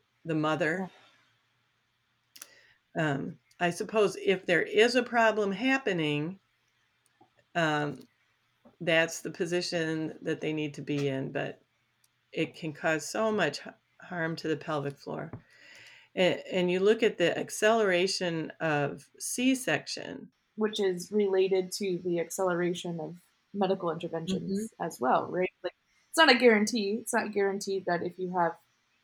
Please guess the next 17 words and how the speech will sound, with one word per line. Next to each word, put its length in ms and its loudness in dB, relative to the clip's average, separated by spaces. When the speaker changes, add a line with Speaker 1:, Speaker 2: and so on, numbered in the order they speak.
Speaker 2:
medical 560 2
interventions 840 -4
to 120 -6
help 280 -4
move 440 0
labor 800 0
on, 600 -2
that 120 2
you're 120 8
guaranteed 580 2
to 80 0
have 120 0
a 80 -2
C-section, 760 -4
but 220 -2
unfortunately 720 -4
that 300 0